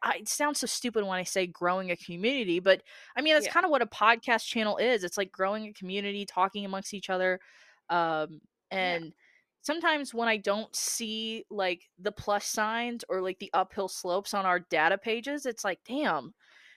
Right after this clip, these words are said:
Speaker 1: You know, it, it's, it's hard not to just be like, "Okay, well, fuck it. I guess we'll just be funny by ourselves." But,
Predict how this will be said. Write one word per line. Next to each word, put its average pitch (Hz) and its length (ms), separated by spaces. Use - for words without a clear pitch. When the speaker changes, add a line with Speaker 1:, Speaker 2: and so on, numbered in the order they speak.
Speaker 1:
You 233 100
know, 196 200
it, 254 120
it's, 240 440
it's 220 180
hard 285 300
not 247 180
to 226 100
just 220 180
be 226 100
like, 185 200
"Okay, 247 180
well, 196 140
fuck 247 320
it. 180 80
I 185 80
guess 220 160
we'll 247 80
just 220 180
be 202 160
funny 226 320
by 202 200
ourselves." 180 640
But, 214 220